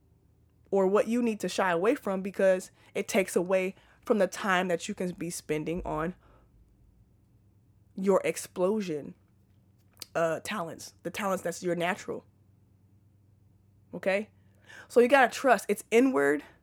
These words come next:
You can't really see it, but you have to practice it. It's affirmations. The more that you trust yourself about what you do, the stronger you can become when you start to hear that outside stuff,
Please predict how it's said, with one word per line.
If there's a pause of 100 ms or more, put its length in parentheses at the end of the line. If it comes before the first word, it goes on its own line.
(280)
You
can't
really
see
it,
but
you
have
to
practice
it. (540)
It's
affirmations. (1120)
The
more
that
you
trust (260)
yourself
about
what
you
do, (1400)
the
stronger
you
can
become (680)
when
you
start
to
hear
that
outside
stuff,